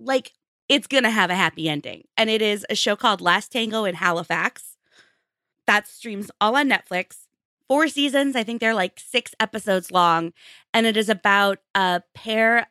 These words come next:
of elderly folks who reconnect through Facebook when they are both widowed and,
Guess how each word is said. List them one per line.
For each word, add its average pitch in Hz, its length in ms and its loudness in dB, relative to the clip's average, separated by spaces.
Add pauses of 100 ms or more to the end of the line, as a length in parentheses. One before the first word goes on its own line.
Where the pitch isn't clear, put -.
(120)
of 175 460 0 (100)
elderly 214 400 0
folks 214 400 -2 (140)
who 202 180 -6
reconnect 214 580 -4
through 202 140 -8
Facebook 190 640 -4 (540)
when 214 140 -2
they 196 120 4
are 190 80 2
both 196 300 0
widowed 185 460 -2 (640)
and, 214 380 0